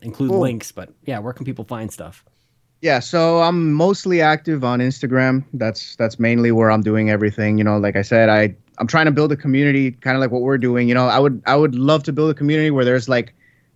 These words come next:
Speaker 2: ten thousand of us,
Speaker 1: Yeah.
Speaker 2: you know, that are like-minded. That's, that's kinda my goal. And, and, you know, to build a community where we can all get together and, and just reminisce,
Speaker 1: Yeah,
Speaker 2: you know, and
Speaker 1: so
Speaker 2: just,
Speaker 1: cool.
Speaker 2: you know, like, the, and, and I'm pretty much kinda just, like,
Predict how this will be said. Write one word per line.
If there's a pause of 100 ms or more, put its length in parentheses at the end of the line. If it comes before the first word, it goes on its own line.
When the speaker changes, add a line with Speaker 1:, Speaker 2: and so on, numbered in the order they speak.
(100)
Speaker 2:
ten
thousand
of
us, (220)
Speaker 1:
Yeah.
Speaker 2:
you
know,
that
are
like-minded.
That's,
that's
kinda
my
goal.
And,
and,
you
know,
to
build
a
community
where
we
can
all
get
together
and,
and
just
reminisce, (160)
Speaker 1:
Yeah,
Speaker 2:
you
know,
and
Speaker 1:
so
Speaker 2:
just,
Speaker 1:
cool. (420)
Speaker 2:
you
know,
like,
the,
and,
and
I'm
pretty
much
kinda
just,
like,